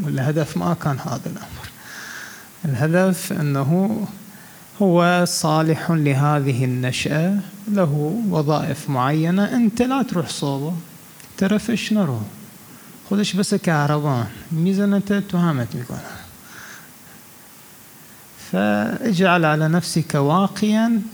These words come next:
تحافظ نفسك من هذا الكهرباء الخطير جدا، فتعامل معه معاملة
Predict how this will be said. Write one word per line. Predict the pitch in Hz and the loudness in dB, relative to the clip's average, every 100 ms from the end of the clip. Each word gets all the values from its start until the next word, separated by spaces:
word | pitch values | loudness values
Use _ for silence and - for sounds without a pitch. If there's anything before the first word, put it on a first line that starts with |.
| - | -8
تحافظ | 165 165 185 - 220 - - - - - - - 208 - - | -6 -2 -2 0 -2 -4 -12 -20 -20 -20 -20 -16 -16 -16 -4
نفسك | 180 165 190 180 | -2 0 -2 2
من | 180 160 | 2 2
هذا | 139 143 139 | 2 2 2
الكهرباء | 135 139 127 135 135 151 | 0 0 0 0 2 2
الخطير | 175 - - - 180 208 170 185 | 0 0 -2 0 0 0 -4 -4
جدا، | 143 131 120 131 131 139 139 131 127 170 - | -2 -2 -2 -2 -2 -2 -4 -6 -8 -10 -8
فتعامل | 185 185 151 185 220 202 180 170 | -4 2 4 4 4 4 4 4
معه | 190 185 196 202 | 4 4 4 4
معاملة | 185 160 165 185 208 233 | 4 4 4 4 4 4